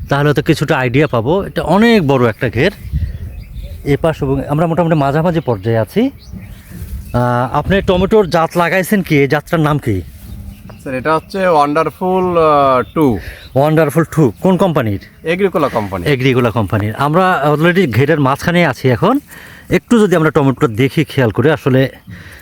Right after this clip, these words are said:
Speaker 1: আগাম টমেটো হিসেবে এই মৌসুমে তো এবছর আমরা আজকে প্রায় বিশটার উপরে মাঠ দেখছি। কোনো মাঠই আসলে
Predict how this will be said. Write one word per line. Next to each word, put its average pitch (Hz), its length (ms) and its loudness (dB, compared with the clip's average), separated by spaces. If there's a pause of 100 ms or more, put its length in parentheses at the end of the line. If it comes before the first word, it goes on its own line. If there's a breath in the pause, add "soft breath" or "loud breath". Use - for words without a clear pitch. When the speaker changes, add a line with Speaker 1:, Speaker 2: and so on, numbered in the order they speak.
(200 loud breath)
Speaker 1:
আগাম 156 360 0
টমেটো 170 400 2
হিসেবে 151 500 2 (320)
এই 170 160 4
মৌসুমে 180 460 4
তো 196 260 4
এবছর 156 580 2 (580 loud breath)
আমরা 147 340 2
আজকে 156 220 -2
প্রায় 160 200 0
বিশটার 160 460 2
উপরে 143 200 0
মাঠ 120 200 0
দেখছি। 135 340 0
কোনো 190 280 2
মাঠই 180 360 2
আসলে 190 300 2